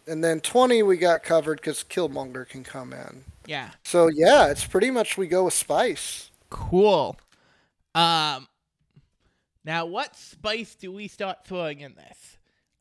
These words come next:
Speaker 2: Um,
Speaker 1: You know, you know a card I like here?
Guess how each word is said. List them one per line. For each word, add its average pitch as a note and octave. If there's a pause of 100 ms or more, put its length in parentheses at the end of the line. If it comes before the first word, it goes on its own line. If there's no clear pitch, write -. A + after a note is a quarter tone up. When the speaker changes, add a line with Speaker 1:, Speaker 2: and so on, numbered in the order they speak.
Speaker 2:
Um, B2+ (1500)
Speaker 1:
You F#3+
know, D4
you F#3
know G#3+
a G#3+
card G#3+
I G#3+
like G#3+
here? B3